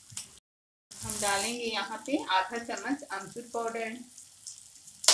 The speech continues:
साथ में हम डालेंगे आधा चम्मच हींग। हमने यहाँ पे कुछ खड़ी मिर्चें रखी है।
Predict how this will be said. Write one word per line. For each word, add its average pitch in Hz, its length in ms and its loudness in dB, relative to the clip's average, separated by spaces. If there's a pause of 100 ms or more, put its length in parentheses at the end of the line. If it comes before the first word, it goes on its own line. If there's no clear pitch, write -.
(520)
साथ - 720 10
में 247 140 0
हम 214 140 -2
डालेंगे 208 520 2 (200)
आधा 220 320 2
चम्मच 214 600 -2 (360)
हींग। 220 520 -2 (3000)
हमने 196 240 -6
यहाँ 214 420 0
पे 226 140 4 (420)
कुछ - 280 -4
खड़ी 220 340 2
मिर्चें 247 400 2
रखी 254 380 0
है। 240 180 0